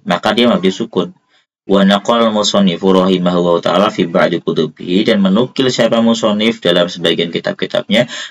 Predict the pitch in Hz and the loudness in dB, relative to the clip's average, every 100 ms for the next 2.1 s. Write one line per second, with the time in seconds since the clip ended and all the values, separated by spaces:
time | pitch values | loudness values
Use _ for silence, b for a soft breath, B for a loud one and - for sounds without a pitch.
0 | - 110 139 135 135 143 131 123 113 110 | -2 0 2 2 2 2 2 0 2 2
1 | 120 120 104 98 - 110 98 90 87 - | 2 4 4 2 0 -2 0 0 -2 -4
2 | - | -6